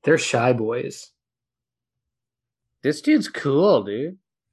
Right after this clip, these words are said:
Speaker 2: A B is fine for me. A B is fine for me. We'll do that. Two Bs and a C. We'll do a B.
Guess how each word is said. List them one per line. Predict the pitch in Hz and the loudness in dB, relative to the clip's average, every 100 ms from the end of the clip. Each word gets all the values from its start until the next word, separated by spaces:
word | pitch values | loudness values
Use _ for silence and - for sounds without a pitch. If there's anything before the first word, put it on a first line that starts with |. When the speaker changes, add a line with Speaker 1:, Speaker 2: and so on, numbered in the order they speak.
| _ _ _ _ _ _ _ _ _ _ _ _ _ _ _ _ - | _ _ _ _ _ _ _ _ _ _ _ _ _ _ _ _ -12
Speaker 2:
A | |
B | 107 110 | -6 -4
is | 98 - | -4 -6
fine | 98 85 90 - _ _ _ _ | -10 -10 -14 -20 _ _ _ _
for | _ 101 | _ -10
me. | 92 92 104 _ _ _ _ _ _ _ _ _ _ _ _ _ _ - | -8 -12 -14 _ _ _ _ _ _ _ _ _ _ _ _ _ _ -14
A | |
B | 120 147 | -4 2
is | 165 - | 2 0
fine | 110 101 104 | -2 -4 -6
for | 101 107 | -8 -8
me. | 104 101 104 _ _ _ _ _ _ _ _ _ _ _ | -6 -8 -10 _ _ _ _ _ _ _ _ _ _ _
We'll | 139 | -4
do | 120 104 95 | -2 -4 -10
that. | 92 95 170 _ _ _ _ _ _ _ _ | -12 -12 -14 _ _ _ _ _ _ _ _
Two | 143 | -2
Bs | 131 131 113 | 2 0 0
and | 117 | -4
a | |
C. | 104 - | -6 -10
We'll | 98 107 | -8 -6
do | 113 | -6
a | 101 | -6
B. | 85 82 | -10 -20